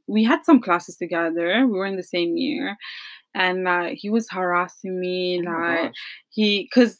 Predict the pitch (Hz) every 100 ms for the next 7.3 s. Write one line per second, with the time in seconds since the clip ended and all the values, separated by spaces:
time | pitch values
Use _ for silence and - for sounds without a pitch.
0 | - 226 254 294 220 269 330 240 226 -
1 | 214 202 190 180 180 - 180 - 196 185
2 | 175 170 180 190 190 185 208 233 226 190
3 | 196 185 180 180 180 175 175 180 175 160
4 | 165 156 165 208 247 302 302 311 311 359
5 | 359 381 - 277 - 311 370 - 226 226
6 | 247 226 277 311 277 269 254 240 226 220
7 | - 220 -